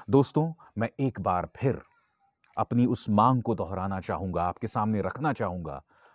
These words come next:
और गुजारिश करना चाहूंगा केंद्र सरकार के साथ कि किसानों के साथ बातचीत रोज हो, एक एक हफ्ते के अंतर पे ना हो। इसके दो कारण हैं।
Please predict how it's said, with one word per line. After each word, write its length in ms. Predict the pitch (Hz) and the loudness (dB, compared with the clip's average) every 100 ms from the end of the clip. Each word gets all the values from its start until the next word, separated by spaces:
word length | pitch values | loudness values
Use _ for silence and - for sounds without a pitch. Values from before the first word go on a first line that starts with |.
| _ - | _ -4
और 120 | 101 101 | 0 0
गुजारिश 420 | 110 143 170 - | 2 4 2 0
करना 280 | 139 117 117 | 0 0 -2
चाहूंगा 320 | 110 104 98 | -2 0 -2
केंद्र 280 | 104 95 95 | -4 -4 -4
सरकार 400 | 98 82 95 90 | -4 -2 -4 -4
के 100 | - | -4
साथ 280 | 113 113 - - - | -2 -2 -6 -14 -12
कि 60 | 113 | -8
किसानों 500 | - 117 139 139 147 | -4 2 4 4 2
के 120 | 131 | -2
साथ 220 | - 104 | 0 0
बातचीत 640 | 82 85 98 - 120 110 90 | 0 0 -2 -2 -4 -4 -6
रोज 520 | 80 113 151 139 - | 2 6 8 6 2
हो, 160 | 85 - _ _ _ _ _ _ _ 139 | -2 -8 _ _ _ _ _ _ _ 0
एक 200 | 135 147 | 4 2
एक 160 | 120 | 2
हफ्ते 240 | 113 - 135 | -2 0 0
के 120 | 120 | 2
अंतर 260 | 104 110 | 2 2
पे 120 | 92 104 | 2 0
ना 100 | 101 | 0
हो। 260 | 98 143 - _ - | -2 -6 -12 _ -8
इसके 260 | 117 - 110 | -4 -2 -2
दो 240 | 80 120 | 2 2
कारण 340 | - 78 69 | 2 -2 -4
हैं। 140 | 67 | -10